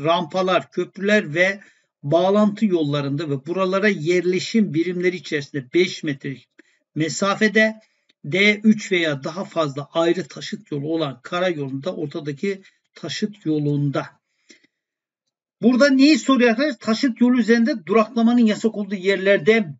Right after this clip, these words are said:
biridir diyor. Bakın biridir. Tabii ki kavşaklar, tüneller, rampalar,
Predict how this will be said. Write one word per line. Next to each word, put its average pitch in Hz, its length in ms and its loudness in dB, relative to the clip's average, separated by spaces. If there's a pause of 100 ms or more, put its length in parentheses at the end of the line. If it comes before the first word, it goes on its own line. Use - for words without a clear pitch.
(120)
biridir 160 680 2
diyor. 135 240 -6
Bakın 127 460 -10
biridir. 165 480 2 (100)
Tabii 269 360 -2
ki 220 440 0
kavşaklar, 208 840 0
tüneller, 190 680 -2
rampalar, 185 680 -2